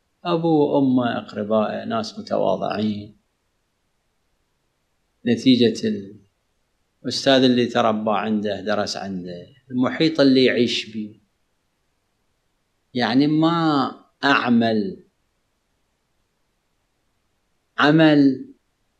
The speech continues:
وص-، ما لقى صعوبة في تحصيل هذه السجية.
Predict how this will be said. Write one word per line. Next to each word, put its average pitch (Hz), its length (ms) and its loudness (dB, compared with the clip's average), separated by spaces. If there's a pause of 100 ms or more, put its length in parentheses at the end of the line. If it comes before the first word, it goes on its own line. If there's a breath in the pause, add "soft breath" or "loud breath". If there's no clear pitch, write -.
(520)
وص-، 104 440 -8
ما 127 280 2
لقى 120 460 2
صعوبة 139 1200 4 (460)
في 107 320 -4
تحصيل 170 840 0
هذه 131 460 0
السجية. 87 880 -12